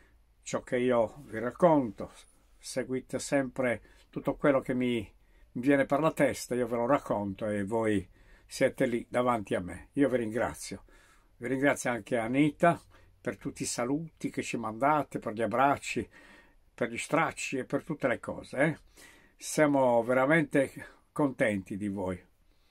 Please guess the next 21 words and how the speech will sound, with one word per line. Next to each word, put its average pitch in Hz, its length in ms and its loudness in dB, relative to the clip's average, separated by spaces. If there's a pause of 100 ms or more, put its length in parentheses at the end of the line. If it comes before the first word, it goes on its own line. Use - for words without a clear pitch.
(720)
E 143 80 2
cosa 123 260 0
dire? 107 420 -2
Oggi 165 340 2
è 127 160 -2
una 117 200 -4
giornata 110 800 -2 (720)
particolare 107 760 -2
perché 107 400 -2
è - 20 2
la 101 140 -2
festa - 320 -8
del 98 120 -4
papà. - 400 -4 (1120)
La 151 120 0
mattina 185 460 4
quando 143 240 4
ti 165 160 4
alzi 160 280 4
cosa 120 280 -4
fai? 92 280 -6